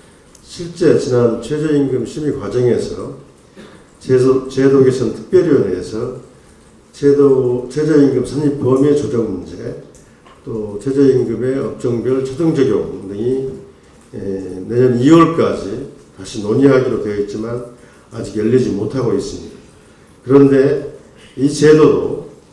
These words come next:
삼십 인 미만인 영세 중소기업으로 한정되어 있어가지고, 이런 기업들은 혜택을 볼 수 없는 상황입니다.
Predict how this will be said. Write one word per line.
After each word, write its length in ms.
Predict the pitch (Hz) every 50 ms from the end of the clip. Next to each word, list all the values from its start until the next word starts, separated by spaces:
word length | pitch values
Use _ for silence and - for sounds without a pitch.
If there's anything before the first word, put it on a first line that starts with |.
| _ _
삼십 440 | - - - 143 165 156 160 165 170
인 120 | 156 143
미만인 680 | 123 113 113 117 120 117 113 117 131 139 139 - - - 113
영세 360 | 113 117 127 131 127 127 123
중소기업으로 1080 | 127 127 127 127 127 - 160 160 156 135 135 120 107 101 - 104 104 120 127 135 - - - - - - - - _ _ _ -
한정되어 560 | 127 131 135 127 131 131 123 117 113 107 101
있어가지고, 840 | 92 - - 104 92 90 87 87 82 82 90 104 117 120 120 - -
이런 280 | 107 113 120 117 113 110
기업들은 720 | - 113 113 107 - - 107 104 101 113 135 139 135 - - - - - _ _ - 135
혜택을 500 | 135 135 135 - 131 110 131 139 135 -
볼 120 | 117 113
수 200 | 120 - - 123
없는 180 | 107 107 98 98
상황입니다. 640 | - 117 117 117 113 107 95 92 - - - -